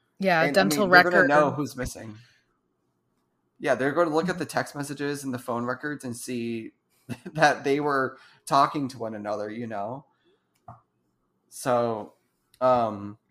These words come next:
Speaker 2: Armando then left his wife with the body of Jonathan and the severed head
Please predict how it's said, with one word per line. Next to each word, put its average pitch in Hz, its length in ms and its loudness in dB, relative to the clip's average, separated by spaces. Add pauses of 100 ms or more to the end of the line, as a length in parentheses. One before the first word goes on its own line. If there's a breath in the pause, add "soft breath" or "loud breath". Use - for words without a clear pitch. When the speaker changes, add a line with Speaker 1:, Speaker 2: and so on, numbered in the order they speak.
(240)
Speaker 2:
Armando 139 720 6
then 139 380 0
left 135 300 -4
his 127 180 -8
wife 113 400 -2
with 123 360 -4 (300)
the 120 120 -6
body 117 400 2
of 120 140 -6
Jonathan 117 480 -4
and 117 140 -6
the 110 80 -8
severed 117 440 -6
head 98 480 -6